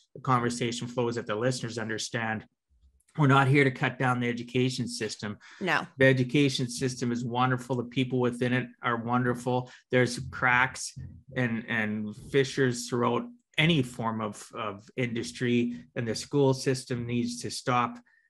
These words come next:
Speaker 1: and reflect and start working on people six inches between their ears, help them with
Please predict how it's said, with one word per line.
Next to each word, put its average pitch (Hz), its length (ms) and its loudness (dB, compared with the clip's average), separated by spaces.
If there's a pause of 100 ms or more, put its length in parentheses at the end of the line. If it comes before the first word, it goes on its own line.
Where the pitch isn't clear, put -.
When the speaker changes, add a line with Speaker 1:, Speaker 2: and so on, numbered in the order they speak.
(320)
Speaker 1:
and 110 280 -2 (120)
reflect 113 680 -2 (380)
and 123 120 -4
start 120 300 2
working 123 320 0
on 113 180 -2
people 117 260 -2
six - 380 -6
inches 117 300 -4
between 117 380 -6
their 110 140 -4
ears, 117 460 -4 (200)
help 127 280 2
them 123 240 0
with 117 480 -2